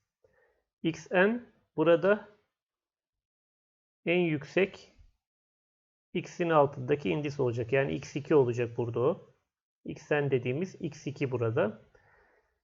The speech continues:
İki, h buradaki x'ler arasındaki genişlik.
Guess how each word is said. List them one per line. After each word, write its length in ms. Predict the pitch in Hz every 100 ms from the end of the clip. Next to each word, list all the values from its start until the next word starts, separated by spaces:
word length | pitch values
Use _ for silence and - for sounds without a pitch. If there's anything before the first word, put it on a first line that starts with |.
| _ _ _ _ _
İki, 420 | 147 143 165 190 - _
h 220 | 156 208 - - - _ _ _
buradaki 640 | 156 170 170 160 196 220 - _ _ _ _ _ _ _ _ _
x'ler 440 | 147 143 180 190
arasındaki 680 | 185 151 147 147 147 156 185
genişlik. 680 | 143 139 131 - 190 - -